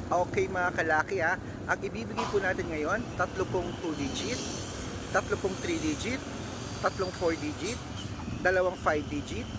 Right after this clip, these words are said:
at dalawang six digit lucky numbers sa bawat, ah,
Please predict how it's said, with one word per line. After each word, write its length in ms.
at 120
dalawang 280
six 320
digit 400
lucky 240
numbers 560
sa 160
bawat, 440
ah, 400